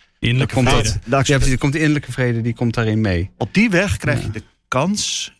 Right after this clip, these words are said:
Speaker 3: de uitnodiging om te ontdekken wie je bent, wie anderen zijn en waar het naartoe gaat met de wereld.
Speaker 2: Nu, nu,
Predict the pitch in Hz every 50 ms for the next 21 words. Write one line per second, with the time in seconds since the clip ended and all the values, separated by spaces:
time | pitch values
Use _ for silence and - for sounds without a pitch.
0 | _ _ - - - - 120 156 156 147 143 139 135 127 113 - 131 120 123 120
1 | - _ _ _ _ _ _ _ _ _ _ _ _ _ _ - - 117 104 -
2 | 107 107 113 127 - 110 107 104 101 90 120 131 160 - - - _ _ _ _
3 | _ _ _ _ _ - 110 110 110 113 120 117 113 104 107 104 104 107 107 107
4 | _ _ _ _ _ _ _ _ _ _ _ _ _ _ _ _ _ _ 110 104
5 | 104 98 107 104 101 107 95 - 131 117 110 101 98 92 92 92 87 90 - -
6 | - _ _ _ _ _ _ _ _ _ _ _ _ _ - 123 135 147 143 147
7 | 170